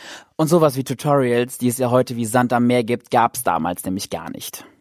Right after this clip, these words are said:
Gut, dann hast du dann halt dein scheiß Make-up schon gekauft, aber du musst ja auch noch irgendeinen Driss anziehen. Und dann gehst du mit deinen süßen achtzehn Jahren in ein Geschäft und versuchst, Frauenklamotten zu kaufen. Du bist natürlich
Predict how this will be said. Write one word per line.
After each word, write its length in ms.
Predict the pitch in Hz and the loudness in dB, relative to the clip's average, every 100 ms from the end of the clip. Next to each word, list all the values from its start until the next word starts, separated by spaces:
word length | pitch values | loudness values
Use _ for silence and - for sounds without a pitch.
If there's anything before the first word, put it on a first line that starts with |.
| _ - | _ 0
Gut, 180 | 180 | 2
dann 160 | 160 151 | 4 2
hast 180 | 165 160 | -2 0
du 60 | |
dann 160 | 170 151 | 2 2
halt 160 | 151 143 | 2 2
dein 160 | 131 | 0
scheiß 300 | - 139 135 | 0 -2 0
Make-up 360 | 139 139 147 139 | 0 2 0 -2
schon 180 | 135 123 | 0 0
gekauft, 520 | 117 131 143 147 - | 0 0 0 0 -4
aber 360 | - 127 131 - | -2 2 2 2
du 120 | 131 | -2
musst 220 | 131 131 143 | 0 0 2
ja 80 | |
auch 40 | 131 | 2
noch 200 | 123 - | 0 -2
irgendeinen 480 | 131 127 131 131 123 | 0 2 0 -2 -4
Driss 380 | 101 117 - - | 0 -2 -2 -2
anziehen. 600 | 127 143 - 120 101 101 - - - _ | 0 0 -2 -2 -4 -6 -14 -18 -20 _
Und 120 | 165 190 | -2 0
dann 100 | 185 | 2
gehst 320 | 190 196 - | 2 0 -2
du 60 | |
mit 140 | 170 160 | 0 2
deinen 220 | 165 160 | 2 2
süßen 720 | 113 110 127 165 185 - 175 - | -2 -2 0 2 0 0 -4 0
achtzehn 560 | 151 175 - - 196 175 | 0 0 -2 -4 -2 2
Jahren 500 | 143 131 123 135 170 139 | 2 2 2 0 -2 -2
in 140 | 143 | -2
ein 200 | 135 135 | 0 0
Geschäft 540 | 131 127 - 147 - | 0 -2 2 0 2
und 100 | 135 | -2
versuchst, 420 | 143 127 131 - - | 0 0 0 -4 -8
Frauenklamotten 1000 | - - 139 147 165 160 139 123 120 117 | -10 -4 2 2 0 -2 0 0 -2 -4
zu 160 | 123 | -6
kaufen. 640 | 120 117 110 113 107 87 - | 2 2 2 0 -2 -2 -6
Du 80 | 117 | -2
bist 180 | 143 - | 0 0
natürlich 380 | 131 135 131 | 0 0 -2